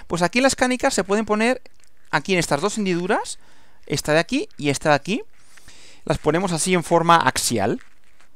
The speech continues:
Aquí os dejo las,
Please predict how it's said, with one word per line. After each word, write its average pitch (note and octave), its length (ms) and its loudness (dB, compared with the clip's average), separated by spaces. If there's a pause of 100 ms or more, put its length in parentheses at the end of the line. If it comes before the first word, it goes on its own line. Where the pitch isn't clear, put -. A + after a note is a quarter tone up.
(960)
Aquí C3+ 260 2
os B2+ 80 2
dejo C#3 540 4
las, C3 760 6